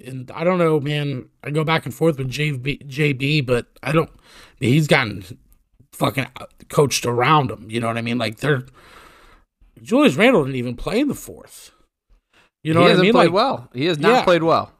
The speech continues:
Speaker 2: And, and I don't even think that's necessarily our guys stopping him. He just, he's not having a good series.
Speaker 1: It doesn't matter, dude. Brunson, like, they, they double team Brunson, and then it's just, like, every time, like, that screener just rolls off, and it's, whether it's Josh Hart or,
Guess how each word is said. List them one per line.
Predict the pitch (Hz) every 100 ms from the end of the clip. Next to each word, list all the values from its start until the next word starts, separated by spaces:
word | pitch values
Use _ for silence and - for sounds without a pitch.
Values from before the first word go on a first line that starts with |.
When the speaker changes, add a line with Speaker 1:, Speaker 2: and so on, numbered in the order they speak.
| -
Speaker 2:
And, | 131 139
and | 123 135
I | 143 208
don't | 165
even | 139 127
think | 139 123
that's | 123 131
necessarily | 139 123 113 135 120 107
our | 120
guys | 113 117 107
stopping | - 101 - -
him. | 95 92
He | 104
just, | 113 107 - _ _ _ _ _ _ -
he's | 110 127
not | 117 113
having | 120 120
a | 117
good | 127 117
series. | 127 143 90 - - - - - - - - - _ _ _ _ - 170
Speaker 1:
It |
doesn't | 170 180 156
matter, | 143 180 110
dude. | 113 120 _ _ _ 156
Brunson, | 135 175 233 233 175
like, | 156 -
they, | 151 170
they | 156 151
double | 120 190 226
team | - 165
Brunson, | 120 151 226 190 156
and | 151
then | 147
it's | 147
just, | 170 143
like, | 156 -
every | 190 185
time, | - 170 202 147
like, | 117
that | 147 131
screener | - - 185 180
just | 131 127 -
rolls | 139 143 120
off, | 147 165 -
and | 123
it's, | 120
whether | 143 131 131
it's | -
Josh | 120 131 131 127
Hart | 143 147 147
or, | 123 127